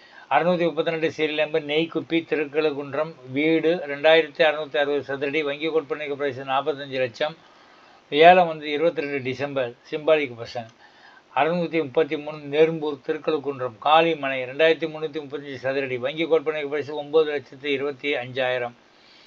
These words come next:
ஏலம் வந்து இருபத்திரெண்டு, ம், டிசம்பர்.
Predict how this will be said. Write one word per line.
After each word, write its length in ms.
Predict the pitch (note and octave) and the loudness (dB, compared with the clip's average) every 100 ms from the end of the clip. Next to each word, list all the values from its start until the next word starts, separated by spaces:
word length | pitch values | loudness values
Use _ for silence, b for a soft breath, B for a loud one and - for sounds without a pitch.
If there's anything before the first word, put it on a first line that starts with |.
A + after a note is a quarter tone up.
| b b b - | b b b -2
ஏலம் 380 | C#3 E3+ F#3 E3+ | 10 10 10 6
வந்து 180 | D#3 D3+ | 0 -4
இருபத்திரெண்டு, 760 | D3 E3 D3+ D3+ D3 D#3+ D3 | 0 0 0 -2 0 0 -2
ம், 300 | C#3 C3+ B2+ | -10 -12 -6
டிசம்பர். 500 | C3 B2+ C#3+ A#2+ | -4 -4 -4 -6